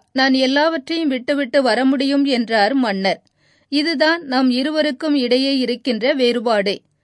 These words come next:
நான் அரண்மனையில் இருந்தபோது எல்லா பொருட்களையும் கொண்டிருந்தேன், ஆனால் அவற்றில் ஒன்றை கூட நான் உரிமை கொண்டாடவில்லை. நீயோ அனைத்திற்கும் உரிமை கொண்டாடுகிறாய்.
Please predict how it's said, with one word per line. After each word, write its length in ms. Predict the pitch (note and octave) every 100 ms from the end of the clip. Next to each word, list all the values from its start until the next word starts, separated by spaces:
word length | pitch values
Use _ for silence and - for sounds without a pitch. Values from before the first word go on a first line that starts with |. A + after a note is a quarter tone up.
| _ _ -
நான் 240 | C4+ C4+
அரண்மனையில் 640 | B3 C4+ G4 G4 D#4+ D4+
இருந்தபோது 680 | C4+ C4+ C#4 C#4 B3 A3+ B3+ C#4 -
எல்லா 360 | - B3 C#4 C#4+
பொருட்களையும் 720 | C#4 B3+ C#4 D#4 D4 C#4+ C#4+
கொண்டிருந்தேன், 760 | C4+ B3 B3+ A3+ G3+ G#3+ B3+ B3+ _ _ _
ஆனால் 420 | B3+ C#4 C#4+ A#3 D4 -
அவற்றில் 580 | A#3 C4 A#3 C#4+ B3+ -
ஒன்றை 380 | A#3 C4+ E4 C#4+
கூட 300 | D4 D#4+ D#4
நான் 340 | B3+ B3 A#3
உரிமை 400 | G#3+ B3 D4+ D4+ C4+
கொண்டாடவில்லை. 760 | A#3+ G#3+ A3+ A3 G3+ G3 G#3 - _ _ _ _ _ _
நீயோ 440 | B3 D4 C#4+ D4 B3 A3 -
அனைத்திற்கும் 680 | - B3 C#4+ - E4 C#4+ F4
உரிமை 340 | C4+ C#4+ D4+
கொண்டாடுகிறாய். 800 | C#4 A#3+ A3+ A#3 G#3+ G#3+ G3+ F3+